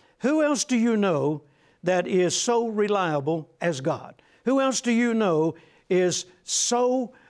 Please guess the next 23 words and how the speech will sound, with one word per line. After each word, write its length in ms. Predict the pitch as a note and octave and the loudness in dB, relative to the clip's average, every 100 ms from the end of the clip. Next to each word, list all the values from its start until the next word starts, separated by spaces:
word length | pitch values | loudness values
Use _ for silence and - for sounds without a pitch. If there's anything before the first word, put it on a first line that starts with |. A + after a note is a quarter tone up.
| - | -2
uh, 180 | F3+ E3+ | 0 0
dep-, 360 | D3 G3 - - - - | -2 -4 -6 -20 -20 -16
so, 580 | - - B3+ B3 B3+ C#4 | -8 -2 2 2 0 -2
uh, 260 | - E3+ D#3 D3+ - - _ _ _ - | -2 0 0 -4 -18 -20 _ _ _ -8
that 240 | - G3 G3 | -2 0 0
you 60 | |
were 160 | G#3 B3+ | 0 0
so 320 | - A#3 G#3 | 0 -2 0
able 300 | A3 A3+ A3 | -2 0 -2
to 160 | - G#3 | -2 -4
depend 500 | G3 - - A3+ F3 | -4 -4 -4 -2 -2
upon? 300 | - D3+ B2 | -2 -4 -4
That's 180 | F3 F3 | -6 -2
what 140 | F3+ | -2
I'm 100 | D#3 | -2
trying 240 | C#3+ E3 D#3 | -2 -2 -2
to 80 | |
say. 280 | C#3+ E3 A#2+ - - - - | -6 -8 -8 -14 -20 -20 -8
Who 180 | - D4 | -2 0
else 200 | D4+ C4+ | 0 -2
do 120 | - | 0
you 140 | B3+ B3+ | 2 2
know 340 | A#3+ A#3 A#2 | 2 0 -2